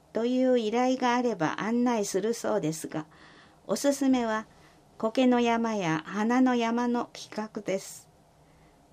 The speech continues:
日本戦隊類学会の会員になるほど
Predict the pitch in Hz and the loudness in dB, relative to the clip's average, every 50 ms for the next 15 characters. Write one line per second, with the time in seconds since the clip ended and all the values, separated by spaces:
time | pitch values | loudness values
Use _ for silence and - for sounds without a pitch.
0 | - _ - - 240 277 302 339 302 269 208 175 - 226 233 254 269 269 - 254 | -20 _ -4 0 2 4 6 6 6 6 4 2 -2 0 2 2 2 2 2 2
1 | 254 262 262 247 269 262 262 254 254 247 247 254 - - - 185 180 180 170 160 | 2 4 4 4 4 2 2 2 2 0 -2 -2 -4 -8 -8 -6 -4 -2 0 0
2 | 160 160 151 - - - - 220 226 240 254 254 254 247 247 240 240 240 247 247 | 2 2 2 0 0 -4 -6 -4 0 2 2 4 4 4 4 4 4 4 2 2
3 | 240 247 240 214 190 165 175 - - - - | 2 2 0 -2 -4 -4 -6 -6 -6 -8 -10